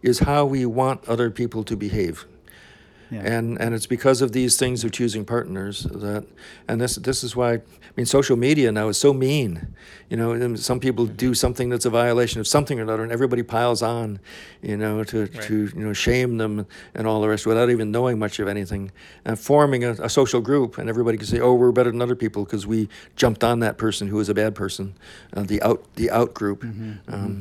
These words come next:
Speaker 2: mm-hmm.
Speaker 1: that gets complicated.
Speaker 3: So, Randy, I, I've gotta ask, um, I'm, uh, a, a fan of this, this Netflix show, Mindhunters, and, um, I mean, wh-, where do psychopaths and sociopaths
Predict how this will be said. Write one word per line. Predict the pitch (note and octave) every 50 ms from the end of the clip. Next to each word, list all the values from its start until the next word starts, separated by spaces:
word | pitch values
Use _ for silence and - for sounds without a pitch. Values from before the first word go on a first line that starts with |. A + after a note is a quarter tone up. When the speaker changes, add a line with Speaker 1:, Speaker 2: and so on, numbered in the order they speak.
| G2 G2 - -
Speaker 2:
mm-hmm. | G2 F#2+ - - - - - - -
Speaker 1:
that | - C3 B2+ B2 -
gets | - G#2+ -
complicated. | - A2+ G2+ F#2+ - A2 - G#2+ -
Speaker 3:
So, | - D#3
Randy, | D3+ D#3+ F3 D#3 D3+ D3+
I, | - - - _ _ -
I've | C#3+ D3 D#3
gotta | F#3+ F3+ C3+
ask, | A#2+ C3+ C#3 C3+ - - -
um, | C3 B2+ A#2+ A#2+ C#3
I'm, | C#3 C#3 C3+ B2+ A#2+ - - _ _ _ -
uh, | - C3 A2+ A2+ A2 _ _ _ _ _ _ _ _ _ _ _ _ _ -
a, | - A#2+
a | A2+ - C3
fan | - - D#3+ C#3+ C#3+ C#3+ C3
of | A#2+
this, | A2 B2 G#2+ - -
this | _ - C3 A2+ G2+
Netflix | - C3+ C3 C3+ - - C3+ A#2 -
show, | - - B2 A2 G#2 G2 -
Mindhunters, | B2 A#2+ B2+ C#3 C#3 B2 - A#2 G#2 G2+ G2 - - - - - _ _ _ _ _ -
and, | C3+ A#2+ A#2+ A2 A#2+
um, | A#2 A2 G#2+ G#2 G#2+ G2+ - - _ _ _ - -
I |
mean, | B2 A#2+ A#2 A2
wh-, | C3+ D3 - -
where | C3+ C#3 C#3+ E3 F#3 F#3
do | E3+ F3 E3+ D#3 C3+
psychopaths | - - E3 D3+ - - - C3+ B2+ A#2+ G#2+ - -
and | A#2 G#2+
sociopaths | - - C3+ C#3+ - - A#2+ G#2 - - _ - - A#2 G#2+ G2 - - -